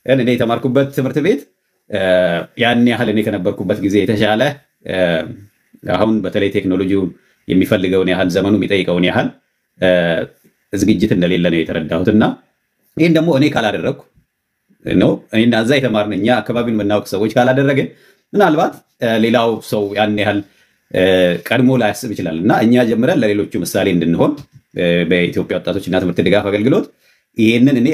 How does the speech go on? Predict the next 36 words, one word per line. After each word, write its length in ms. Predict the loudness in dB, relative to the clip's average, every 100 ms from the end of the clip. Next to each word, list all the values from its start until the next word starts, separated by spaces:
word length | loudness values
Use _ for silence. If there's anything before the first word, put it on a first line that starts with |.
| -2 -2
የግል 320 | 0 2 2
አሳይመንት 480 | 0 -2 -2 -2 -2
አድርጌ 220 | -2 -2
ይዤዋለሁ 400 | -2 -2 0 0
ማለት 180 | 0 -2
ነው። 80 | -2
እርግጠኛ 320 | 0 2 2 2
ነኝ 140 | 0 -4 _ _ _
ብዙዎቻችሁ 460 | 0 0 2 -2 -2
ትረዱኛላችሁ። 760 | -2 -2 0 0 0 -2 -2 -2
ዘጠና 260 | 0 2 0
ስድስት 340 | 0 0 -2 0
ሳምንት 360 | 2 2 0
በተከታታይ 540 | -2 -4 0 0 2 0
እዚህ 140 | 0
ወንበር 240 | 2 0 0
ላይ 120 | 0
ቁጭ 160 | -2 0
ብዬ 200 | 2 2 0 -8 _ _ _ -2
ከዚህቹ 280 | 0 0 -2
ክፍል 220 | 0 0
ብዙ 180 | 0 2 2
አጀንዳ 300 | 2 2 2 2
ተወያይተናል። 540 | 0 0 -2 -2 0
ግን 140 | 0 -2 -6
ስለ 140 | -4 0
ትምህርት 240 | 0 2
ቤቴ 180 | 2 2 0
አለመወያየቴ 640 | 0 -2 0 2 2 2 0
እንደ 180 | -2 -4
ከባድ 340 | -4 -2 0 -2
ጥፋተኝነት 600 | -4 -2 0 0 0 0
ነው 100 | -4
የተሰማኝ 460 | -4 -4 -2 0 0
ማለት 200 | -4
ነው 140 | -16